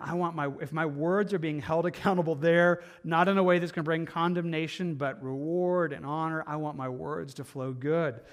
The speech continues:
Because Jesus goes on to say, "For by your words you will be justified, and by your words you will be condemned." There's power. There's just power in words.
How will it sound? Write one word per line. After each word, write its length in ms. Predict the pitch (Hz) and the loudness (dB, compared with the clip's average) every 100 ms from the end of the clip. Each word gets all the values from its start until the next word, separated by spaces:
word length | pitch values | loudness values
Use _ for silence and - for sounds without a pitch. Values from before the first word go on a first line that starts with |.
| - - | -20 -14
Because 260 | 160 160 139 | -6 -4 -4
Jesus 360 | 147 175 175 | -4 -4 -4
goes 240 | 160 165 151 | -4 -2 -2
on 220 | 160 180 | -2 -2
to 80 | 170 | -4
say, 180 | - 139 | -6 -6
"For 160 | 151 | -6
by 180 | 143 139 | -4 -4
your 140 | 139 | -4
words 800 | 131 139 185 214 185 120 - - - _ _ | -6 -4 0 2 2 -2 -10 -20 -20 _ _
you 80 | 156 | -4
will 100 | 147 | -4
be 100 | 131 | -4
justified, 680 | 123 131 - 135 123 - - _ _ - | -8 -10 -10 -12 -10 -14 -16 _ _ -6
and 120 | 156 | -2
by 100 | 143 | -2
your 180 | 123 120 | -2 -8
words 800 | 123 160 180 170 123 - - - - - - | -6 0 2 2 0 -6 -18 -20 -20 -16 -6
you 100 | 147 | -4
will 80 | |
be 120 | 131 127 | -4 -8
condemned." 560 | 123 117 113 131 - _ _ - | -10 -10 -12 -14 -20 _ _ -14
There's 180 | 165 127 _ | -12 -12 _
power. 460 | - - 123 139 123 - _ _ _ _ _ _ _ _ | -18 -10 -6 -4 -6 -12 _ _ _ _ _ _ _ _
There's 140 | 160 151 | -8 -4
just 220 | 196 - | -4 -6
power 380 | - 123 165 175 | -8 0 2 2
in 180 | 160 147 | 0 -2
words. 400 | 160 175 - | -2 -4 -8